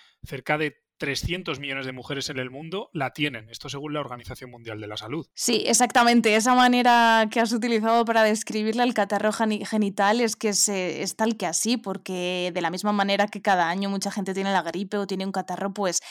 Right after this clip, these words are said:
Speaker 2: la gente sexualmente activa también, al cabo de su vida sexual, acaba, acaba teniendo el, el V P H. Yo mismamente, por ejemplo, lo reconozco, tuve el V P H,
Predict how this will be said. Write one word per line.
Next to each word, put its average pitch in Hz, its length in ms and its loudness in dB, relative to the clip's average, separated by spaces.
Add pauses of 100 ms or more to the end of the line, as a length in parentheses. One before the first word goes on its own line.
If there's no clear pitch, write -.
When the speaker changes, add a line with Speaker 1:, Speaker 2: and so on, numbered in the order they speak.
(340)
Speaker 2:
la 220 140 2
gente 196 260 -4
sexualmente 196 600 -2
activa 202 400 -2
también, 190 560 -4 (100)
al 190 160 -4
cabo 202 320 2
de 202 120 -2
su 180 920 -2
vida 196 280 -2
sexual, 185 560 2
acaba, 185 720 2
acaba 180 320 -2
teniendo 196 480 -2
el, 180 200 0
el 180 240 -4
V 180 200 -6
P 165 160 -8
H. 190 340 0 (420)
Yo 233 260 4
mismamente, 208 600 2
por 294 160 0
ejemplo, 202 460 -2
lo 240 140 4
reconozco, 190 580 -4
tuve 196 500 -4
el 202 140 -4
V 180 380 -4
P 170 200 -12
H, 233 420 -4